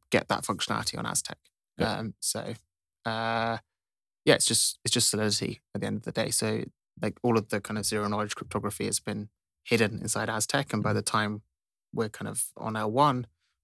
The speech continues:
Speaker 1: we're just, it, it's as if the rollup contract is calling your kind of,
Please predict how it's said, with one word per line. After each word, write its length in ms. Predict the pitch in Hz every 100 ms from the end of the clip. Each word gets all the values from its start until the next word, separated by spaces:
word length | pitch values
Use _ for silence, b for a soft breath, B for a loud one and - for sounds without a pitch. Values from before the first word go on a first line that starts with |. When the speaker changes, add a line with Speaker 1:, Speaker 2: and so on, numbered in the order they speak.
| -
Speaker 1:
we're 100 | 110
just, 300 | 104 107 - _ _ _ _ _ _ _ _ -
it, 180 | - -
it's 260 | - - 120
as 120 | 113
if 120 | 110
the 80 | 110
rollup 300 | 110 110 85
contract 560 | - 104 110 110 - - _ _
is 80 | -
calling 440 | - 113 104 101 - _ _ _ _ 87
your 340 | 82 107 107 107
kind 200 | - 107
of, 180 | 113